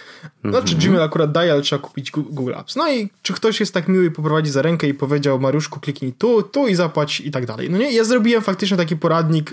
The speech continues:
Speaker 1: y, dokładnie taki. Na zasadzie z-, co musisz zrobić i nawet tam ładnie opisałem,
Speaker 2: A,
Speaker 1: co
Speaker 2: a
Speaker 1: trzeba
Speaker 2: co
Speaker 1: zrobić.
Speaker 2: jest silnikiem maila w twojej, y, tutaj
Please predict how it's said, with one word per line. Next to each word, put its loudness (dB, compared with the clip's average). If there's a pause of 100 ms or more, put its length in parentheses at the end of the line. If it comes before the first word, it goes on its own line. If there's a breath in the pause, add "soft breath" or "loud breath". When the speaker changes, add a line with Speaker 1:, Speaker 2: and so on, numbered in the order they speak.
(100)
Speaker 1:
y, 2 (220)
dokładnie 0
taki. -2 (460 loud breath)
Na 2
zasadzie 2 (360)
z-, -12
co 2
musisz 0
zrobić 0
i -2
nawet -2
tam -2
ładnie -2
opisałem, -2
Speaker 2:
A, -2
Speaker 1:
co -2
Speaker 2:
a 0
Speaker 1:
trzeba -2
Speaker 2:
co -2
Speaker 1:
zrobić. 2
Speaker 2:
jest 0
silnikiem 0
maila 2
w -14
twojej, 0 (120)
y, 0 (300)
tutaj -2